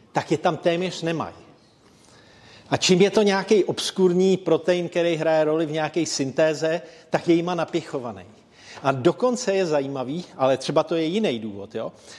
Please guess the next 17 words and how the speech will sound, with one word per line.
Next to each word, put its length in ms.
že 180
mitoribozomální 1200
proteiny 460
jsou 220
napěchovaný 760
stopkodonama 1040
těch, 340
a, 100
a 80
že 120
je 80
jich 160
hodně 260
v 100
trypanozomách, 800
jo. 180
Je, 140